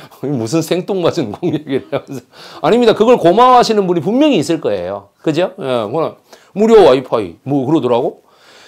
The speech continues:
그래서 중국이 이런 세계 정책을 쓰고 있습니다. 육상 실크로드와 바다 실크로드를 다 우리가 먹겠어요, 이 말입니다.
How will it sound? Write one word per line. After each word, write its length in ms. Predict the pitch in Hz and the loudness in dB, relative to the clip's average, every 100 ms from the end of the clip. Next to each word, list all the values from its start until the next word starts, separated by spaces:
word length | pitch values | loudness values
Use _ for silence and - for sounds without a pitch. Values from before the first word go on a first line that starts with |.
| _ _ _ _ _ | _ _ _ _ _
그래서 400 | - 170 302 233 | 2 4 6 6
중국이 720 | - 277 320 330 285 254 262 254 | 4 4 4 4 4 2 2 0
이런 440 | 240 294 294 285 | 2 4 6 4
세계 500 | 220 - 208 196 277 | 0 0 2 4 2
정책을 520 | - 254 269 269 247 | 4 2 2 0 2
쓰고 260 | 220 277 262 | 2 0 0
있습니다. 320 | 233 233 214 | 0 0 2
육상 520 | 185 262 - - 277 | 2 0 0 0 2
실크로드와 840 | 254 262 254 - 254 254 240 233 233 | 2 0 -2 2 4 6 6 6 6
바다 320 | 220 294 262 | 4 6 4
실크로드를 1000 | - 247 220 - 226 214 220 214 208 - | 2 -2 -2 0 2 4 4 4 2 0
다 380 | 190 254 285 | 4 8 8
우리가 720 | 233 202 214 233 202 202 208 - - _ _ _ | 6 2 -4 -4 0 4 4 0 -10 _ _ _
먹겠어요, 920 | 131 170 302 285 226 202 165 147 127 | 4 4 4 2 6 6 6 4 2
이 60 | 139 | 0
말입니다. 560 | 143 123 104 90 73 | -2 -4 -8 -12 -12